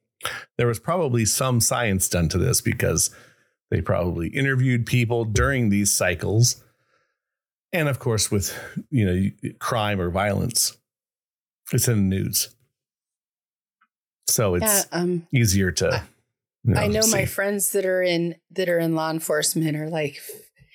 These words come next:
Speaker 2: "The worst people, the worst people
Speaker 1: <laughs>
Speaker 2: come out when there's a full moon."
Speaker 1: Right.
Speaker 2: You know, that it's always like their calls are longer or there's more of them.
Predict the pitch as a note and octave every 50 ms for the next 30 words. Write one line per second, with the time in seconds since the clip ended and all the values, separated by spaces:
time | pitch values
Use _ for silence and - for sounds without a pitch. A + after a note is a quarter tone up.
0 | - - _ _ - G3 F#3+ F#3 F#3+ A3 A#3+ B3+ B3 G#3 - - - - G#3 F#3+
1 | F3 E3+ C3+ C3+ C#3 C3 C3 - - - _ - F3+ F#3 G3 G#3 A3+ G#3+ A3+ A3
2 | - - D3+ F3 F#3 E3+ C#3+ B2+ A#2+ A#2+ A#2 A#2 G#2+ G2+ G2 - F#3 E3+ E3+ D#3+
3 | D#3+ D#3+ C#3+ D3 - _ - E3 D#3 D#3 D#3+ D#3+ D3+ D3+ D#3 D#3 D3 - - E3+
4 | D3+ C#3+ D3 D#3 C#3+ C3+ - - C#3 C3+ - - - - C3 A#2+ A2 G2 F2+ F2+
5 | G2+ - - E3+ D#3+ D#3+ D3+ D#3 D3 - C#3 - - D#3+ D#3 D#3 D3+ D#3 - -
6 | F3 E3 E3 D#3 - - _ - - - - _ _ - F3 F3 - - A#3+ A#3+
7 | A#3 A#3 A3 A#3 A3+ A3 G#3 G3 F#3+ F#3+ F#3+ F#3 F#3 F#3 F#3 F3+ F3 - - -
8 | D#3+ D#3 D3 D3 D3 D3+ D3+ D3+ D3 - - F3 F#3 G3+ G#3+ G#3+ G#3 G3+ G3 G3
9 | F#3 F3+ F#3 F3 F3 E3+ E3+ E3 E3+ F3